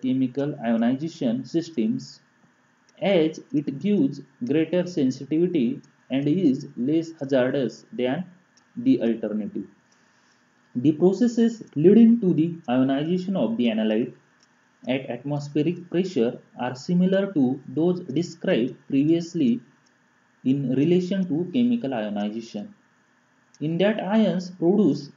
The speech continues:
by the interaction of the electrons with the surrounding gas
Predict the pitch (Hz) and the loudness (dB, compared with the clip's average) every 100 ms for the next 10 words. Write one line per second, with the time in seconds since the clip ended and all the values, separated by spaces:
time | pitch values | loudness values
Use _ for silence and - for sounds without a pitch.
0 | 120 135 143 143 143 147 170 185 - 202 | -4 -2 2 0 0 0 -2 -2 -4 -2
1 | 160 123 127 120 123 123 160 143 110 - | -2 0 0 2 2 0 -4 -2 -4 -8
2 | _ - 131 131 139 139 147 139 147 147 | _ -4 -4 -2 -4 -2 -2 0 0 0
3 | 170 151 117 104 131 | -2 0 -2 -2 -6